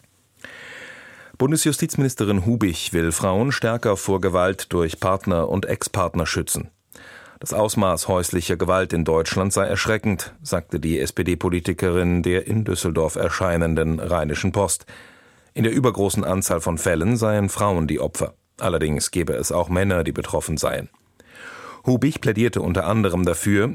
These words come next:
Familiengerichten die Möglichkeit zu geben, elektronische Fußfesseln anzuordnen. Außerdem will die Justizministerin erreichen, dass Anti-Gewalt-Kurse verordnet werden können. Zudem sollten Familiengerichte häusliche Gewalt berücksichtigen,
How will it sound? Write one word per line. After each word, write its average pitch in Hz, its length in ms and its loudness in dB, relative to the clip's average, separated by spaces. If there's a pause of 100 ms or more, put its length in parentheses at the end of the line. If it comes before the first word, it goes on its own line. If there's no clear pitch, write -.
Familiengerichten 98 1040 0
die 92 80 0
Möglichkeit 92 640 0
zu 87 140 -2
geben, 87 360 0
elektronische 95 680 0
Fußfesseln 87 720 -2
anzuordnen. 82 760 -2 (540)
Außerdem 98 580 2
will 98 160 2
die 82 100 0
Justizministerin 85 920 -2
erreichen, 82 580 0
dass 101 320 -2
Anti-Gewalt-Kurse 90 1300 0
verordnet 87 520 -2
werden 80 240 0
können. 82 300 -2 (580)
Zudem 90 420 0
sollten 98 460 2
Familiengerichte 101 1120 2
häusliche 101 520 0
Gewalt 92 360 0
berücksichtigen, 98 800 0